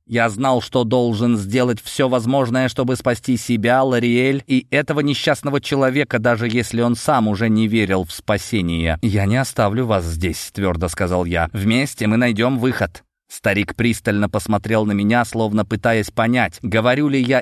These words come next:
искренне, либо просто хочу выведать у него нужную информацию. "Хочешь выйти отсюда?" спросил он с едва скрываемой усмешкой. "Конечно".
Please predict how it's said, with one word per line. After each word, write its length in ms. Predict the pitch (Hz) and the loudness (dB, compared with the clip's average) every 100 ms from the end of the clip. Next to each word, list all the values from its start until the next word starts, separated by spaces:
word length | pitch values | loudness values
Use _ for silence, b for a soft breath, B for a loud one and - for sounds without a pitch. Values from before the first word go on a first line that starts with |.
| - | 0
искренне, 800 | 170 156 - 113 101 92 90 85 | -4 -4 -4 -2 0 0 0 -2
либо 260 | 107 123 123 | 0 0 0
просто 360 | 151 180 - | 0 -2 -2
хочу 320 | 127 135 156 131 | -4 -2 -2 0
выведать 540 | 131 139 127 123 113 | 0 0 0 -2 -2
у 100 | 123 | 0
него 260 | 117 113 117 | 0 2 2
нужную 640 | 113 117 98 95 104 104 - | 2 2 0 0 0 0 -2
информацию. 840 | 98 104 95 95 82 - 80 73 - | -2 0 0 0 -2 -8 -8 -8 -10
"Хочешь 720 | - 98 90 - 95 - - _ _ _ _ _ _ _ _ | -8 -6 -6 -8 -8 -10 -18 _ _ _ _ _ _ _ _
выйти 760 | 90 127 202 202 - 156 104 - _ | -2 0 -2 -4 -4 -4 -4 -6 _
отсюда?" 800 | - 82 - 90 80 76 71 - - _ _ _ - | -10 -8 -8 -4 -2 -2 -6 -8 -14 _ _ _ -12
спросил 480 | - 87 - 87 82 | -4 -4 -2 -4 -2
он 140 | 82 | -2
с 100 | - | -4
едва 360 | 90 82 82 80 | -6 -2 -2 -2
скрываемой 760 | - 92 82 85 80 82 82 | -4 -6 -2 0 0 -2 -4
усмешкой. 640 | - 85 - 85 - 78 78 | -4 -8 -4 -4 -4 -8 -6
"Конечно". 800 | - 101 95 82 - 120 120 | -2 0 0 -2 -2 -2 -2